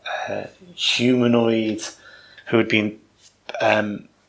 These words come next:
hatched from eggs, but the effects weren't good enough, apparently. And so now when we watch Extra, we see a, a replacement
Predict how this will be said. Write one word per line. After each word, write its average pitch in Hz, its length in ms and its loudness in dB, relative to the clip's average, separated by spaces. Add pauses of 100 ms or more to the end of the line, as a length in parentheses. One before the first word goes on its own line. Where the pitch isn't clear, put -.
(260)
hatched - 460 0
from 117 180 0
eggs, 113 340 4
but - 200 -12
the 117 100 -4
effects - 380 2
weren't 110 200 -2
good 113 160 0
enough, 120 200 -2
apparently. - 520 -4 (440)
And 117 120 -4
so 143 100 6
now 131 300 4
when 131 160 -2
we 123 80 -2
watch - 340 2
Extra, 120 420 0
we 113 120 -6
see 110 240 -4
a, 110 200 2
a - 40 0
replacement 117 880 0